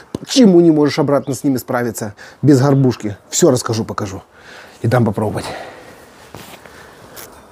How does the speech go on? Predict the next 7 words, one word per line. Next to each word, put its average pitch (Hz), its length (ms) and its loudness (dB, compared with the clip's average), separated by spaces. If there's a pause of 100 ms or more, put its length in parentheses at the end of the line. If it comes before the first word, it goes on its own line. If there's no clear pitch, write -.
(2750)
Ты 190 100 6
только 196 220 2
смотри, 233 260 6
не, 220 140 6
не 214 140 6
этот, 151 260 4
не, 147 260 -2